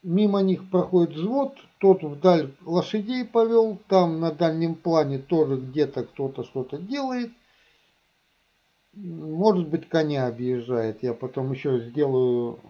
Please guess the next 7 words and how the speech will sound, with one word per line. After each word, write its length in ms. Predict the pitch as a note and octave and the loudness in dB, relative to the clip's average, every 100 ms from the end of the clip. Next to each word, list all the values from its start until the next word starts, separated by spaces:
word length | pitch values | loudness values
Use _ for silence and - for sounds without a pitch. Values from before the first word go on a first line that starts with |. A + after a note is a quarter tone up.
| _ _ | _ _
наездника 760 | C3 C3 F#3+ A3+ E3+ D3+ C3+ B2+ | -8 -2 2 2 0 -6 -4 -6
одного, 280 | C3 C3 | -4 -6
ну, 100 | C3+ | -4
вот 120 | C3+ C3+ | -4 -6
этого 320 | C3 C3 A2+ | -4 -6 -6
солдафона, 800 | - C3+ C3+ C#3 C3 C3 A#2 G#2+ | -4 -4 0 -2 -2 -8 -6 -6
да? 260 | E3+ A3+ | -4 -6